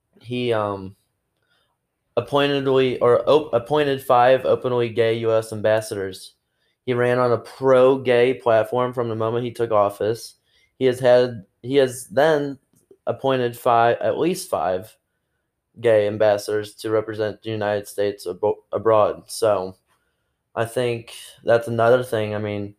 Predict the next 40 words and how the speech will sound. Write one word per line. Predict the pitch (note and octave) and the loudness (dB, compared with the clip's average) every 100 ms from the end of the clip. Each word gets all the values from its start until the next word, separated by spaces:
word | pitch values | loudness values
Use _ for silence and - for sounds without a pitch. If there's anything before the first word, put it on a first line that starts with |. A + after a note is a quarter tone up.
| _ _ - | _ _ -4
everyone's | A2+ A#2 A#2 A2+ | 0 2 0 0
saying | A#2 A2+ | -2 0
how | A2+ A2 | 2 2
the | G#2+ - | 2 4
L | A2 A2+ | 2 2
G | A#2 A2+ A2+ | 0 -4 -8
B | A2 A2+ A2+ | -8 -8 -10
T | G#2+ - A2 | -10 -12 -12
Q | - A#2+ B2 | -6 -4 -2
group | B2 A2 G#2+ G#2+ - | -2 0 0 -2 -6
is | A2+ - | -8 -4
against | - A2 A2 - | -2 0 -2 -4
Trump, | - A#2 A#2 - | -2 0 0 0
but, | G2+ F#2 | 0 0
I | G#2 | -2
mean, | G#2+ G#2+ | -2 -2
he's | A#2+ A2+ | -4 0
helping | A#2 A#2 A#2 G#2+ G2+ | 0 2 0 -2 -4
that | - G#2 | -2 -2
group | G#2+ A2 G#2+ | -2 -4 2
out | G#2+ A2 G2 | 2 2 2
by | G2+ G2 | 0 2
doing | G#2 A2 A2 | -2 -2 -2
what | G2 | -4
he | |
did. | F#2+ A#2 G2 F2+ _ _ _ _ _ _ _ | 0 2 2 -2 _ _ _ _ _ _ _
I | G2+ | -6
mean, | G2+ | -4
he | G#2 G#2+ | -4 0
got | A2 G2+ | 2 2
attention | F#2 A2 A#2 C3 A2 | -2 -2 -2 -2 -6
for | - G2+ | 0 2
it. | G#2+ - _ _ _ _ _ _ _ _ - | 2 0 _ _ _ _ _ _ _ _ -4
So | A2 G#2 | 2 4
I | G2 G#2+ | 4 2
don't | A2 G2 - A#2+ A#2 | 0 -8 -6 -2 0
really | A2+ A#2+ A#2+ A#2 | 0 -2 -2 -6
understand | C#3 C3+ - C#3 C#3 | -6 -6 -6 -6 -2
why | C3+ C3+ | -2 -2
he's | C#3+ C#3 - | -6 -14 -20